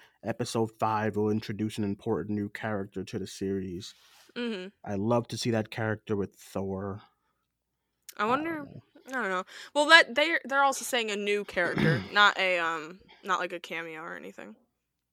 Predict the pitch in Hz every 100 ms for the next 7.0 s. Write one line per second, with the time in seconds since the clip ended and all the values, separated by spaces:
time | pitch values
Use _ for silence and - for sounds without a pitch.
0 | _ _ _ _ _ _ _ _ _ -
1 | - - 135 101 92 - 69 67 - -
2 | - 147 151 151 151 147 143 139 135 135
3 | 131 - - - - 98 - - 76 76
4 | - _ _ _ _ - _ _ _ _
5 | _ - - 98 - 92 - 85 95 104
6 | 123 143 131 127 127 127 - 113 110 -